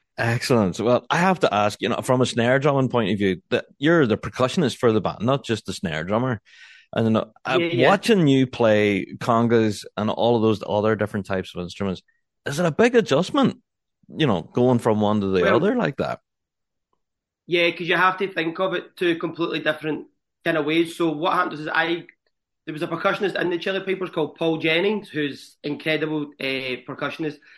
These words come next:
Speaker 2: When I
Speaker 1: Hmm.
Speaker 2: was younger, I used to just keep at him and go, "Can you teach me something? Can you teach me something?"
Speaker 1: Yeah.
Speaker 2: So he would teach me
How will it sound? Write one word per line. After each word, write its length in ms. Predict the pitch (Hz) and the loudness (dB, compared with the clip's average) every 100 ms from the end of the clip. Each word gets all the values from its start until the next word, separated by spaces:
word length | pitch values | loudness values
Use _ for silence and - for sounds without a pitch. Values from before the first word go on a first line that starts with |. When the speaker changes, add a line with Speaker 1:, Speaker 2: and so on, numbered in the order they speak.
| - | -8
Speaker 2:
When 120 | 156 | 0
I 100 | 165 | 2
Speaker 1:
Hmm. 60 | 160 | 2
Speaker 2:
was 120 | 147 | 0
younger, 320 | 156 160 170 | -2 -2 -2
I 80 | 151 | -2
used 300 | 147 147 147 | -2 -6 -8
to 80 | 139 | -8
just 260 | 147 131 - _ - | -6 -8 -12 _ -8
keep 200 | 165 - | -6 -2
at 200 | 151 156 | -2 -2
him 160 | 180 170 | -4 -4
and 100 | 143 | -6
go, 100 | 147 | -8
"Can 160 | - | -4
you 120 | 170 | -4
teach 240 | 165 190 - | -4 -8 -8
me 100 | 190 | -6
something? 400 | 190 175 180 - | -6 -6 -6 -8
Can 140 | 156 | -6
you 100 | 156 | -6
teach 200 | 160 175 | -6 -8
me 100 | 190 | -6
something?" 420 | 175 180 165 170 165 _ | -6 -4 -4 -6 -8 _
Speaker 1:
Yeah. 220 | 131 104 80 | -4 -4 -2
Speaker 2:
So 100 | 151 | -4
he 100 | 175 | -2
would 160 | 175 | -2
teach 160 | 180 | -4
me 60 | - | -8